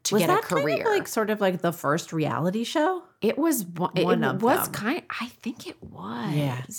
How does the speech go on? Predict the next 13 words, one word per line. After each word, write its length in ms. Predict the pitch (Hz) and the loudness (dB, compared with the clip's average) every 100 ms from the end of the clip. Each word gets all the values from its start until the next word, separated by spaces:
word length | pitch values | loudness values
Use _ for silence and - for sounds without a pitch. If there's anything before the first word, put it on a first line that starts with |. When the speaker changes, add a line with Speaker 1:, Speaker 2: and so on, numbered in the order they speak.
| - - | -10 -4
Speaker 1:
Um, 380 | 185 185 185 180 | 0 2 2 2
I 80 | - | 2
don't 200 | 240 - | 2 2
know 260 | 170 165 156 | 0 2 2
if 160 | 151 | 2
it 80 | 147 | 0
was 200 | 139 147 | 0 -2
the 80 | - | -2
first, 320 | - 147 127 | -2 -2 2
but, 200 | 190 185 - - - _ - | 2 2 -4 -20 -20 _ 0
and 120 | 302 | 0
it 160 | 349 330 | 2 -2
still 240 | - | 2